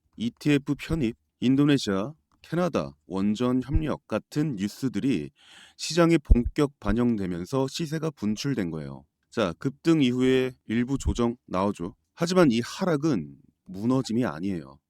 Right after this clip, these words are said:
거래량은 줄고 주가는 이 육십일 선 위에서 안정적인 흐름을 유지해요. 이 시점은 중요합니다. 단기 차익 매물 해소, 기관, 세력 재매집 타이밍이에요. 최근 구간을 보면 주가는 다시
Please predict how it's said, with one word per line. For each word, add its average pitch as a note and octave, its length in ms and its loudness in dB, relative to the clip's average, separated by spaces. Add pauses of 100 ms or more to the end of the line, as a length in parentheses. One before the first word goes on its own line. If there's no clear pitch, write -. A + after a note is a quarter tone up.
(100)
거래량은 E3 800 4
줄고 G#2 1000 -2
주가는 C#3 640 0
이 G2 220 -6
육십일 D3+ 420 -4
선 C#3+ 300 -2
위에서 A2 600 -2
안정적인 A2+ 840 -4
흐름을 B2 480 -2
유지해요. F#2+ 500 -8 (240)
이 C3+ 140 -2
시점은 D#3+ 380 2
중요합니다. A#2 680 0 (200)
단기 C3 400 0
차익 D#3+ 420 0
매물 G#2 480 0
해소, - 340 -4 (160)
기관, G2+ 540 -4 (100)
세력 D#3+ 480 -4 (280)
재매집 G2+ 600 -2 (240)
타이밍이에요. F2+ 720 -4 (180)
최근 G#2 380 2
구간을 D3+ 400 2
보면 C3+ 320 4
주가는 D#3 460 2
다시 C3+ 300 2